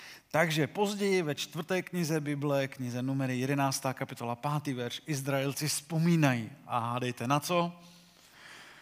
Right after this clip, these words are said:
Vzpomínáme na ryby, které jsme měli v Egyptě k jídlu zadarmo, na okurky a na melouny,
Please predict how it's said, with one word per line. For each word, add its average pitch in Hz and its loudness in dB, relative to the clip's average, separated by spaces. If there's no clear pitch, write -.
Vzpomínáme 226 6
na 180 2
ryby, 175 4
které 160 0
jsme 151 2
měli 143 2
v 135 -8
Egyptě 135 -6
k - -10
jídlu 127 -4
zadarmo, 117 -4
na 170 2
okurky 165 -2
a 139 -2
na 175 2
melouny, 190 2